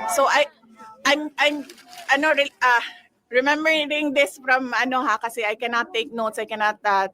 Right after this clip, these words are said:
take a ball pen and pen this. So, uh, sabihin mo sa kanila, "Relax lang, may hangganan ng lahat. There will be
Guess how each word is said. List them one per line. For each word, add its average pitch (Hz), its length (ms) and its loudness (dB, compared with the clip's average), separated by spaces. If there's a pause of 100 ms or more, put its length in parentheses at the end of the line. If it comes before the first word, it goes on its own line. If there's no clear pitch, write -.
take 214 160 0
a 202 160 0
ball 196 160 2
pen 190 240 -4
and 208 80 -8
pen 185 240 -4
this. 185 240 -6
So, 190 80 -4 (400)
uh, 180 240 0 (160)
sabihin 302 320 0
mo 339 80 0
sa 339 80 0
kanila, 269 400 0
"Relax 233 480 -4
lang, 247 320 2 (320)
may 220 80 -6
hangganan 220 560 0
ng 240 240 -4
lahat. 196 400 -2 (240)
There 240 240 2
will 262 240 -2
be 247 160 -8